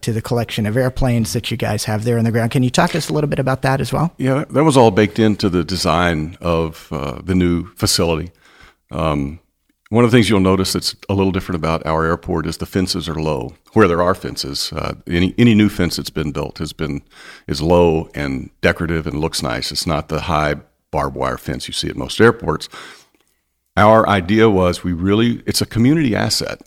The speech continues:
Speaker 2: You know,
Speaker 1: Mm-hmm.
Speaker 2: this is not for pilots. This is a, belongs to the city. And we wanted people to be able to enjoy it. So we tried to build an inviting environment. We have, uh, an observation deck that anyone can come and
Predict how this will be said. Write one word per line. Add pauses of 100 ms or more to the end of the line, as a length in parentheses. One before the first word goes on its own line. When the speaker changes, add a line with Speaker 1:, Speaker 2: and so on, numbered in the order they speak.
(120)
Speaker 2:
You
know,
Speaker 1:
Mm-hmm.
Speaker 2:
this
is
not
for
pilots.
This
is
a, (320)
belongs
to
the
city. (520)
And
we
wanted
people
to
be
able
to
enjoy
it.
So
we
tried
to
build
an
inviting
environment.
We
have,
uh,
an
observation
deck
that
anyone
can
come
and